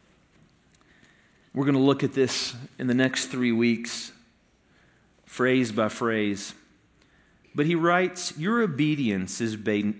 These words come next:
been made known to all, so that I rejoice over you.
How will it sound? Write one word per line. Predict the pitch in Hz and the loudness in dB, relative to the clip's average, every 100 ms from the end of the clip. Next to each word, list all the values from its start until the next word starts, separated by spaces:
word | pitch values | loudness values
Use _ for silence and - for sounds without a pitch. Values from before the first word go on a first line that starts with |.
| 110 | -6
been | 120 127 | -4 -2
made | 117 104 | 0 0
known | 104 113 117 117 | -2 0 0 -2
to | 113 | -6
all, | - 101 90 101 113 - _ _ _ _ _ _ _ _ _ _ _ _ _ _ _ _ | -6 -4 -2 -4 -8 -18 _ _ _ _ _ _ _ _ _ _ _ _ _ _ _ _
so | - - | -4 0
that | 147 135 | 0 2
I | 156 | 2
rejoice | 156 143 113 147 175 160 - - | 2 0 -2 0 2 0 -4 -6
over | 131 143 156 110 | 0 2 2 0
you. | 90 78 67 60 | -4 -4 -6 -8